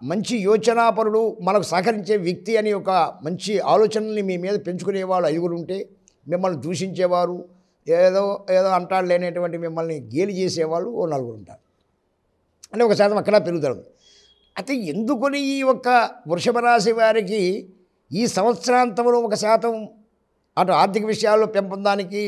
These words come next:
అతని గౌరవ మర్యాదలు పెరిగేదానికి కారణం ఏందని ఒక్కతరం మనం విశ్లేషణ చేసుకుని చూసినప్పుడు ప్రధానంగా రెండు కారణాలు మన కంటికి కనపడతాయి.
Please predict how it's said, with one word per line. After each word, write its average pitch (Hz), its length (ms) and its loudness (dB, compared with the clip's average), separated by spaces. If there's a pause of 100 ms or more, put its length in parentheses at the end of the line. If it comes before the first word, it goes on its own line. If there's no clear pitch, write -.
అతని 185 260 0
గౌరవ 190 340 4
మర్యాదలు 190 640 0
పెరిగేదానికి 180 440 0
కారణం 185 420 0
ఏందని 180 340 0
ఒక్కతరం 175 300 -2
మనం 160 140 -2
విశ్లేషణ 175 500 -4
చేసుకుని 165 360 -8
చూసినప్పుడు 151 480 -8 (1120)
ప్రధానంగా 185 520 -2 (160)
రెండు 156 200 -6
కారణాలు 160 380 -2
మన 143 160 -6
కంటికి 123 240 -12
కనపడతాయి. - 340 -16